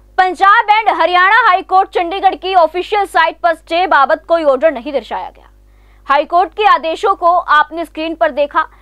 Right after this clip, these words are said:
मतलब साफ है, सरकार द्वारा जारी किए गए ट्रांसफर आदेश कोई मायने ही नहीं रखते।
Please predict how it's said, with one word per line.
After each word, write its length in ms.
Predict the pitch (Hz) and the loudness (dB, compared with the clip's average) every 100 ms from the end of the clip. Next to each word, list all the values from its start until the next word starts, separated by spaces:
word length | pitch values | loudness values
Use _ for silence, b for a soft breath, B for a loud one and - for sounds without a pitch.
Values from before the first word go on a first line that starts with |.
| b 277 | b -2
मतलब 320 | 320 415 440 | 0 2 2
साफ 340 | 440 453 508 | 2 2 2
है, 100 | - - _ - _ | -4 -8 _ -20 _
सरकार 420 | 311 302 359 427 440 | -2 2 4 2 2
द्वारा 320 | 415 403 453 | 2 2 2
जारी 320 | 320 370 403 | 2 2 2
किए 200 | 392 415 | -2 -2
गए 120 | 415 440 | -2 -2
ट्रांसफर 480 | 415 359 - 440 | 0 0 2 2
आदेश 380 | 415 349 370 415 | 4 2 0 -4
कोई 180 | - 415 | -2 -2
मायने 380 | 370 359 392 466 | 2 0 0 -6
ही 80 | 480 | -4
नहीं 160 | 480 | 0
रखते। 400 | 440 - 269 - | 0 -2 -4 -6